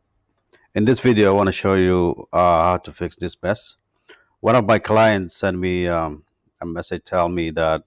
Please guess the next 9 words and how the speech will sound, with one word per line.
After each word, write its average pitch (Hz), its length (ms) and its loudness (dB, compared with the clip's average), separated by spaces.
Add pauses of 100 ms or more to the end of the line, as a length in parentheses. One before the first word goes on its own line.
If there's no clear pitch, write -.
(760)
as 87 140 -6
soon 110 160 0
as 95 140 0
he, 95 280 0
um, 85 400 0 (1300)
he 107 220 -6
updated 90 600 0
the 82 140 -4
Elementor, 92 680 -4